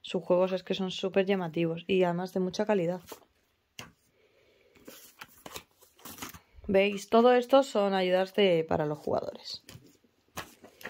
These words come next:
Y más ayudas de jugador, en esta vez de los artesanos de Nakala. ¿Vale? Y bueno, seguimos. Blogs para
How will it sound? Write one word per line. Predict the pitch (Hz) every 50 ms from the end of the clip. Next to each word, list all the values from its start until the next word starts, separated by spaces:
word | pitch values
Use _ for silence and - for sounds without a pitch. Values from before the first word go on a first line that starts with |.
| - - - - _ _ _ _ _ _ _ -
Y | - 247 247 247 254 - - - - - - -
más | 202 202 196 190 190 -
ayudas | 196 185 180 180 180 180 175
de | 170 180
jugador, | 175 180 185 202 202 202 208 208 214
en | 220 208 196 190
esta | 190 - - 196 185 185
vez | 185 190 196 202 208 208 - _
de | - 180 185 196 196
los | 190 196 190 202
artesanos | 185 170 170 185 175 - - 175 170 175 180 190 - - - - - _ _ _ _ _
de | - 180 175 180
Nakala. | 170 165 160 165 - 175 175 175 185 196 202 - - _ _ _ _ _ _ _ _ _ _ _ _ _ _ _ _ _ _ _ _ _ _ _ _ _ _ _ _ _ _ _ _ _ _ _ _ _ _ _ _ _ -
¿Vale? | 175 170 165 170 185 226 233 - _ _ _ - - _ _ _ _ _ _ _ - - - _ _ _ _ _ _ _ _ _
Y | - 226
bueno, | 202 180 165 170
seguimos. | 175 - 240 214 214 214 170 - - - - - - _ _ _ _ - - - - - - _ _ _ _ _ _ _ _ _ _ _ _ _ _ - - - - _ _ - - - - - - - - - - _ _ _ _ - _ _ -
Blogs | - 226 220 247 254 269 277 294 311 330 330 - - - -
para | - 247 254 269 277 294 302 320 349 370